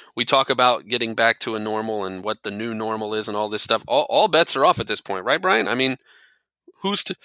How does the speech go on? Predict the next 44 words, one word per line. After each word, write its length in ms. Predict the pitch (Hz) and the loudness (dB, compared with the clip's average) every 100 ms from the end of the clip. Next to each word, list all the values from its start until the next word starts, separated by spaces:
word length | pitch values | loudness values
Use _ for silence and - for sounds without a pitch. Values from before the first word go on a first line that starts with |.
| - _ _ _ | -20 _ _ _
who's 220 | 202 208 | -6 -2
to 100 | 170 | 0
say, 400 | - 202 113 - _ _ _ | 4 4 4 -2 _ _ _
you 140 | - 127 | -4 0
know, 280 | 117 151 - | 0 -2 0
that 280 | 120 113 - | 2 2 0
Jim 240 | 123 117 | 0 2
Nagy 300 | 113 107 117 | 2 2 2
doesn't 220 | 107 110 | 0 -2
come 140 | - 113 | -2 -2
out 60 | |
and 100 | 90 | -2
say, 200 | 107 107 - | 0 0 2
"Everybody 760 | 123 131 139 135 131 127 127 | 2 2 2 0 4 4 2
can 220 | 120 127 120 | 0 0 0
come 220 | 120 117 | -2 0
play. 220 | 107 - | -2 -2
Whoever 440 | 107 107 123 127 131 | -4 0 0 0 -2
wants, 440 | 131 127 - - _ _ _ _ | 0 -2 -4 -10 _ _ _ _
we're 100 | 107 | -4
not 240 | 110 113 - | 2 2 2
gonna 180 | 127 | 2
let 300 | 120 123 104 | 4 4 2
those 560 | 117 120 120 117 - - _ _ | 0 0 0 -2 -4 -6 _ _
restrictions 640 | - 120 - 131 117 113 107 | -12 -6 -2 0 0 -2 -2
get 140 | 98 | -6
in 60 | 87 | -6
the 80 | 82 | -4
way. 340 | 123 160 160 | 2 4 2
We're 160 | 143 117 | 0 -2
gonna 160 | 110 | -2
go 180 | 98 95 | -2 2
after 260 | 98 - 82 | 2 0 -8
juniors. 420 | - 120 131 - | -4 -2 -2 -6
We're 80 | - | -10
gonna 140 | 90 | -8
go 160 | 87 90 | -2 -2
after 240 | 87 - | -2 -6
redshirt 400 | 85 82 - - | -10 -8 -10 -4
sophomores. 560 | 110 123 - 123 120 120 | 2 2 2 -4 -2 -2
Anybody 280 | 123 123 | -2 -2
who's 160 | 113 104 | -2 -6
draft 320 | - 82 78 - | -2 -2 -2 -2
eligible, 560 | 113 117 117 113 113 | 0 0 -4 -6 -6